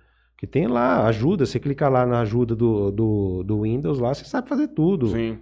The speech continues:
Speaker 1: Entendeu?
Speaker 2: Liga um Google na mão
Speaker 1: Ah,
Speaker 2: também,
Speaker 1: é,
Speaker 2: isso que
Speaker 1: o
Speaker 2: foi
Speaker 1: Google na mão,
Speaker 2: E
Speaker 1: você
Speaker 2: essa
Speaker 1: sabe fazer
Speaker 2: ferramenta
Speaker 1: tudo.
Speaker 2: nova que a gente falou no começo do programa, esse chat hoje, até na área dela, ela,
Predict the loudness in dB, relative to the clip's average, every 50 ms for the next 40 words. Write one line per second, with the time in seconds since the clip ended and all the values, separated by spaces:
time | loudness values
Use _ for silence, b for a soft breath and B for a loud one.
0 | -16 -16 -10 -6 -4 -4 0 2 4 4 4 2 0 -2 -2 0 2 2 2 2
1 | 2 0 0 -2 -4 -4 -4 -4 -4 -2 -2 0 2 4 4 4 4 4 2 2
2 | 2 2 4 4 4 2 2 2 2 0 0 2 2 0 0 0 0 0 2 2
3 | 2 2 2 0 0 0 -4 -4 -4 -6 -8 -6 -4 -2 -2 -2 -2 -4 -4 -4
4 | -4 -4 -6 -8 -8 -8 -8 -6 -4 -4 -4 -4 -6 -6 -8 -4 -2 -2 -2 -4
5 | -4 -4 -4 -2 -2 -4 -4 -6 -6 -6 -4 -4 -4 -4 -4 -6 -6 -6 -6 -6
6 | -4 -4 -4 -4